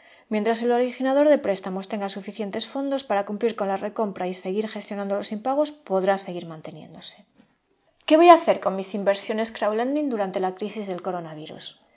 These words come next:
Yo, por el momento, voy a mantener mis inversiones peer-to-peer, mientras estoy atenta a las últimas noticias.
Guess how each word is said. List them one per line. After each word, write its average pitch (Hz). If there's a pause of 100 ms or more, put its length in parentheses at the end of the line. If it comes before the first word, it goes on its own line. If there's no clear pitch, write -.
(480)
Yo, 277
por 220
el 220
momento, 269
voy 240
a 277
mantener 262
mis 247
inversiones 202
peer-to-peer, -
mientras 226
estoy 247
atenta 269
a 202
las 185
últimas 180
noticias. -